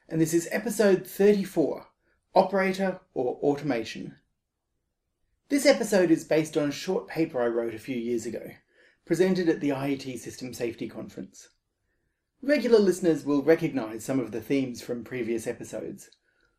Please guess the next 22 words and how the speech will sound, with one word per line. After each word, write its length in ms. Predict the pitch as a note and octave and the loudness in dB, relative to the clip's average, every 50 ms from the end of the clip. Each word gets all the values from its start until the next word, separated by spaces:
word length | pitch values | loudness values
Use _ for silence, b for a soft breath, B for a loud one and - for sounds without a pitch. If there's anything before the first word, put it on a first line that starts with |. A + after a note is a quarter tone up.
| _ _ | _ _
particularly 440 | - A3 C4+ C4+ C4+ A#3+ A3+ G#3+ G3+ | -2 -2 -2 0 0 0 2 4 4
episode 460 | G3 G3+ F#3+ F#3 - F#3 F3 E3+ C3 | 4 2 -2 0 2 2 2 2 0
thirty-one, 580 | - D#3 D#3 D3 D3+ C#3+ C3+ C3+ C#3+ C#3 B2 A2+ | 0 0 0 0 0 0 0 0 0 0 -2 -2
where 200 | A2 A2 A2 A2 | -4 -4 -4 -4
I 60 | A#2 | -6
mentioned 460 | A2 A#2 A#2+ A2 G#2 - B2 A2+ G#2 - | -6 -6 -8 -8 -8 -8 -10 -10 -8 -8
The 180 | A#2+ A#2+ - - | -8 -8 -8 -8
Ironies 500 | - C3+ C3+ C3+ C3 B2+ C3 B2 G#2+ A2+ | -8 -8 -8 -8 -8 -8 -8 -8 -6 -6
of 80 | A#2 A2 | -4 -4
Automation 640 | A#2+ A#2+ A#2 G#2 A2 A2+ A#2 A2+ - - A2+ A2+ | -4 -6 -4 -6 -6 -6 -6 -6 -8 -10 -12 -14
by 160 | A2+ G#2+ G#2+ A#2 | -12 -10 -10 -8
Lisanne 420 | B2 A#2+ A#2 - A#2+ A#2+ A#2+ A#2 | -8 -8 -8 -6 -6 -6 -6 -6
Bainbridge, 680 | A2 A2+ A#2+ A#2+ A2 - - - - - - - b b b b b b b b b b | -6 -6 -6 -6 -8 -10 -12 -12 -14 -16 -20 -20 b b b b b b b b b b
and 140 | B3 A#3+ B3+ | 0 4 4
episode 480 | B3 - G#3+ - A3+ G#3+ G#3 F#3+ - - | 4 4 4 2 6 6 6 6 4 -6
two, 300 | - - G#3 F#3 B2+ G#2+ | -4 0 2 2 2 2
where 180 | G#2 A#2 B2 | 0 -2 -2
we 220 | A#2 B2 B2+ B2+ C3 | -2 -4 -4 -6 -6
discussed 600 | B2 C3 - - - B2+ A2+ - - - - - b b b b b b | -8 -8 -8 -4 -4 -4 -4 -6 -16 -20 -20 -20 b b b b b b
performance 520 | - D3+ - - D#3+ D3+ D3 D3 D3 - | -16 -8 0 2 2 4 2 0 -6 -6
shaping 360 | - - C#3 C#3 C#3 C3+ C3 | -4 -2 -2 -2 -2 -4 -10
factors. 600 | - - - - - - - - - - - - | -10 -10 -10 -12 -12 -12 -16 -16 -16 -16 -20 -20